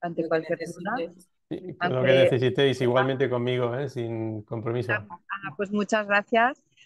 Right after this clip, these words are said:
Speaker 1: Aunque Olga, la verdad es que es una persona muy dispuesta. Es
Speaker 2: Eso. Bueno,
Speaker 1: una
Speaker 2: Olga la vas a tener ahí para todo lo que necesites.
Speaker 1: No, no, es una pasada.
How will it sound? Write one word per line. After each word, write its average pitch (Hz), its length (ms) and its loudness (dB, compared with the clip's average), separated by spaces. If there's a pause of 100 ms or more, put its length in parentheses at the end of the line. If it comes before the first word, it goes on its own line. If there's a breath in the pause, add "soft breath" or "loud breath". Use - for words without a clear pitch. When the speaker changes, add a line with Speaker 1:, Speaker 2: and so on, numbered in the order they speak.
(120)
Speaker 1:
Aunque 190 320 2
Olga, 202 280 2 (180)
la 185 220 0
verdad 185 300 0
es 196 160 -8
que 196 80 -6
es 185 120 -8
una 185 180 0
persona 170 400 -4
muy 208 300 0
dispuesta. 190 840 0
Es 175 240 -8
Speaker 2:
Eso. 147 480 -6
Bueno, 190 240 0
Speaker 1:
una 190 340 -4 (220)
Speaker 2:
Olga 214 340 4
la 226 120 6
vas 214 180 2
a 202 100 -2
tener 196 260 -2
ahí 190 120 -2
para 185 180 -6
todo 202 120 -4
lo 202 100 -2
que 196 80 -2
necesites. 196 400 -2 (160)
Speaker 1:
No, 254 80 0
no, 240 120 -4
es 233 140 -16
una 262 240 2
pasada. 226 720 -2